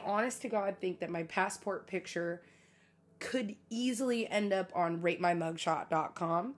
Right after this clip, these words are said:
<laughs> And I may win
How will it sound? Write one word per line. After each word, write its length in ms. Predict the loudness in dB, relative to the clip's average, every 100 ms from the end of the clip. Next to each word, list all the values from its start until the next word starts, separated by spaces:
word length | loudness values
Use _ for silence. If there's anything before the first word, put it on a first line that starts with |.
| -12 -20 -8
<laughs> 40 | -4 -4 -2 0 0 -2 -6 -6 -18 -10 -10 -6 -4 -4 -8 -14 -16 -20 _ _ -10 -6 -4 -6 -8 -14 0
And 1000 | 4 6 8 8 6 4 4 4 2 -2 -6 0
I 220 | 4 6 6
may 360 | 6 4 4
win 600 | 0 0 2 2 2 -2